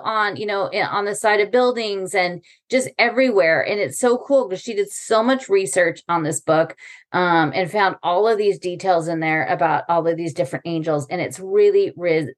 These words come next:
is a great book, um, to bring along with you and just to kind of walk around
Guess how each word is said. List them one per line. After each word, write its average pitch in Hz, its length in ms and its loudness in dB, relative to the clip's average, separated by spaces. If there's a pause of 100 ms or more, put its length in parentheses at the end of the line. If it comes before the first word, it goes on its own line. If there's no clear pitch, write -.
(140)
is 165 240 0
a 147 60 0
great 160 600 -2
book, 135 360 0 (100)
um, 143 480 -4
to 208 140 -2
bring 240 320 0
along 196 280 4
with 175 200 0
you 160 120 0
and 147 140 0
just 151 200 -6
to 165 60 -2
kind 165 220 -2
of 139 100 2
walk 139 240 2
around 135 440 0